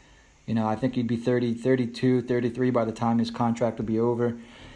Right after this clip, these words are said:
Uh, but it is what it is. You know, I, I don't think this move's all about,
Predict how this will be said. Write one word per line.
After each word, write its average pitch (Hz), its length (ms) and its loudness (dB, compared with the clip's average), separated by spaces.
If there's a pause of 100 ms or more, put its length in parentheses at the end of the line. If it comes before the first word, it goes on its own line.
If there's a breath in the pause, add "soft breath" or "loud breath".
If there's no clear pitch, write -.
(320 loud breath)
Uh, 120 360 2
but 135 220 4
it 165 80 4
is 185 160 8
what 170 180 6
it 143 80 4
is. - 420 2 (420)
You 131 120 4
know, 135 140 6
I, 139 460 6
I 170 40 8
don't 185 220 2
think 196 240 4
this 151 160 2
move's 156 340 2
all 151 320 6
about, 143 500 4